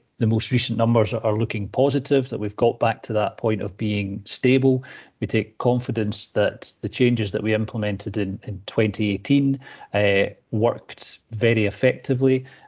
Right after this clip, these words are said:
and we are doing some of the same things again. Um, I appreciate that that requires people to bear with us, and I'm, I'm very, very grateful for that. Uh, and in the interim, uh, as I say, if, if, if people need cases expedited,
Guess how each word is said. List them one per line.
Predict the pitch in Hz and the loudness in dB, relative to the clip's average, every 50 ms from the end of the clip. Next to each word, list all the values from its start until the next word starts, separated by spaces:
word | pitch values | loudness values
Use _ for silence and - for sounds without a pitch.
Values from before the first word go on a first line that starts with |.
| _ - | _ -4
and | 101 101 | -2 0
we | 101 | -2
are | 101 | 0
doing | 98 107 104 101 | 0 0 0 0
some | 104 - - 120 107 101 110 | -2 -2 -2 0 0 0 -2
of | 104 98 - | -4 -2 -4
the | 110 | -6
same | - - - 117 107 104 101 95 | -6 -2 -2 -2 0 0 -4 -6
things | - - 117 104 104 101 95 - | 0 0 0 0 2 -2 -4 -6
again. | 101 92 117 117 127 135 139 139 139 135 - - - - - - _ - | -4 0 2 4 4 4 4 4 2 0 -4 -10 -20 -20 -20 -14 _ -2
Um, | 98 92 95 98 98 - _ _ _ - | -2 0 0 -2 -4 -6 _ _ _ -2
I | 107 | 0
appreciate | 101 104 104 - 127 117 - 127 - 113 | 0 0 0 -2 -2 -2 0 -4 -4 -4
that | 113 110 | -6 -4
that | 117 107 107 - - _ _ - | -2 -2 -4 -4 -8 _ _ -10
requires | 117 - - 123 113 110 110 110 104 - | -10 -6 -4 -2 -2 0 0 -2 -4 -6
people | - - 120 110 - 117 107 101 98 - | -10 -12 -12 -10 -8 -8 -10 -10 -10 -14
to | - - 117 101 98 98 101 101 _ _ _ - | -12 -10 -8 -8 -8 -8 -12 -14 _ _ _ -16
bear | 117 - 120 110 107 104 | -6 -2 -2 0 0 2
with | 104 117 120 - 170 | 0 0 0 2 2
us, | 160 143 127 - 117 | 2 2 2 -2 -4
and | 107 107 107 | -6 -6 -6
I'm, | 104 101 104 101 - | -6 -8 -10 -8 -6
I'm | 107 101 101 101 | -6 -6 -6 -4
very, | - 113 107 104 101 | 0 0 0 0 0
very | 92 104 101 98 95 | -2 -2 -4 -4 -4
grateful | 95 - 117 127 139 135 - - 135 131 131 - | -2 2 2 2 2 0 0 0 0 0 -2 -6
for | - - 127 117 | -6 -4 -2 -2
that. | 123 123 123 127 - - - - - - - - - - _ 107 | 0 0 -2 -2 -4 -8 -16 -18 -20 -20 -20 -20 -20 -8 _ -2
Uh, | |
and | 98 98 101 98 95 104 101 | -2 0 0 -2 -2 -2 -4
in | 101 101 | -4 -4
the | 104 104 | -2 0
interim, | 110 120 113 - 117 110 104 101 101 | 0 0 0 0 0 0 0 0 -2
uh, | 98 104 | -4 -4
as | - 107 101 101 | -4 -6 -4 -2
I | 104 92 | -2 -2
say, | - - 120 110 110 107 110 | -2 -2 0 0 2 2 0
if, | 98 101 98 - - | 0 -2 -6 -8 -12
if, | - 127 101 92 - _ _ _ | -10 -8 -8 -10 -12 _ _ _
if | 135 - - _ _ _ _ - | -10 -10 -10 _ _ _ _ -6
people | 117 - - 107 | -6 -4 -4 -4
need | 98 101 98 95 | -4 -4 -6 -6
cases | - - 104 - - 104 104 | -6 -6 -6 -4 -4 -2 0
expedited, | 107 110 - - - 113 101 107 104 104 - 113 104 92 | 0 0 -2 -4 -6 -2 0 0 0 0 -2 -4 -4 -4